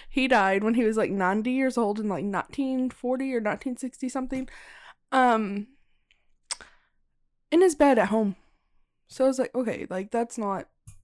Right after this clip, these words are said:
and every, like, I found some things that said it was haunted for, like, by him, but then the <laughs> owner, like, did an interview and was like,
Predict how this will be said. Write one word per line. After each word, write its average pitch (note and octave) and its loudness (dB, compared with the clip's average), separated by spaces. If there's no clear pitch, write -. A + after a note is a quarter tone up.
and A#3+ 0
every, A3+ 0
like, A#3 0
I - -10
found B3+ 4
some B3 2
things B3+ 2
that A3 2
said A#3+ 4
it - 4
was B3 0
haunted B3 0
for, A3 -2
like, G#3+ -4
by F3+ 2
him, A3+ -2
but A#3+ 4
then C#4+ 6
the C#4+ 8
<laughs> - -
owner, C4+ 4
like, A3+ 0
did A3 2
an A3+ 2
interview A#3+ -2
and A#3 6
was A#3 6
like, A#3 4